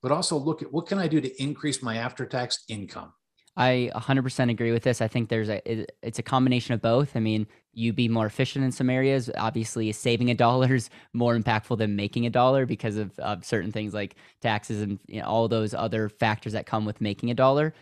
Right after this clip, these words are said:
Speaker 2: And with that said, you can only save so much. And so the powerful mindset is be efficient and be abundant and continue to increase your ability to make money. And if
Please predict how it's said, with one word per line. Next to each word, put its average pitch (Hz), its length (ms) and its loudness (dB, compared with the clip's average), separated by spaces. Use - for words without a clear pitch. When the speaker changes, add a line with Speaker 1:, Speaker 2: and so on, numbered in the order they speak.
Speaker 2:
And 147 160 2
with 143 160 4
that 113 220 0
said, 135 500 2
you 143 260 6
can 151 160 2
only 147 140 4
save 139 180 2
so 127 100 2
much. 127 540 -2
And 120 160 -2
so 120 300 4
the - 360 2
powerful 139 440 2
mindset 113 400 0
is 110 200 -2
be 127 140 2
efficient 147 680 0
and 113 300 0
be 117 80 2
abundant 104 600 0
and 107 180 -6
continue 110 440 0
to 107 220 -2
increase 107 560 -4
your 113 80 -4
ability 110 340 0
to 107 60 -2
make 107 220 -2
money. 110 300 0
And 107 80 -4
if 110 80 -6